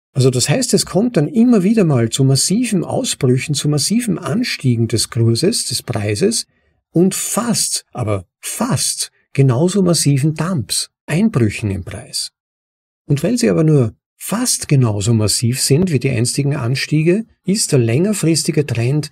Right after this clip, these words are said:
ein stabiler Trend nach oben seit der Existenz von Bitcoin. Aber diese Anstiege und Einbrüche, all diese hochemotionalen Phasen sind ein natürlicher Bestandteil des Prozesses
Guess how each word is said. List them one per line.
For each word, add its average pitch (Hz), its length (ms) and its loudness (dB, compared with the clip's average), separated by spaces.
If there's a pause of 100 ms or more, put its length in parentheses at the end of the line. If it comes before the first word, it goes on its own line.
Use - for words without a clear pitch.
(180)
ein 117 140 -4
stabiler 151 720 0
Trend 120 380 -2
nach 127 180 0
oben 117 320 -2
seit 127 380 -4
der 131 260 2
Existenz 123 640 -2
von 107 220 -4
Bitcoin. - 580 -12 (340)
Aber 123 200 0
diese 117 400 -2
Anstiege 117 760 0
und 90 140 -8
Einbrüche, 139 840 -2 (260)
all 202 200 -2
diese 131 420 0
hochemotionalen 151 1000 0
Phasen 139 560 -2 (180)
sind 233 420 2
ein 131 180 2
natürlicher 160 680 2
Bestandteil 131 720 -2
des 113 160 -2
Prozesses 120 800 -2